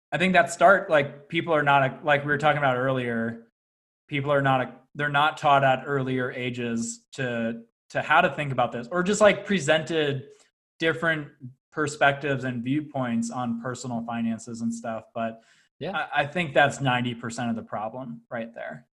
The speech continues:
Speaker 1: And then
Speaker 2: Yeah.
Speaker 1: that combined with the stress and anxiety that naturally comes with personal finances, then people are even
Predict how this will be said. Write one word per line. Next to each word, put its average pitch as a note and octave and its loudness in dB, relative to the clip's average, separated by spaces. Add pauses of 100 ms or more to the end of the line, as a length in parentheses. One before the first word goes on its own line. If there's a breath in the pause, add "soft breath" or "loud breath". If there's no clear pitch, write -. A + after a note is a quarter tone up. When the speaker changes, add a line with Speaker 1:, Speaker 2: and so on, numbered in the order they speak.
Speaker 1:
And C3 -6
then B2 0
Speaker 2:
Yeah. - -10
Speaker 1:
that D#3+ 2
combined C3+ 0
with A#2+ -4 (380)
the B2+ -2
stress C#3+ 2
and C#3+ -2
anxiety A#2+ 0 (440)
that B2 0
naturally C3 0
comes C3 -2
with A#2 -8
personal A#2+ -4
finances, A#2 -2
then A#2+ -4
people B2+ -4
are B2 -2
even A#2 -4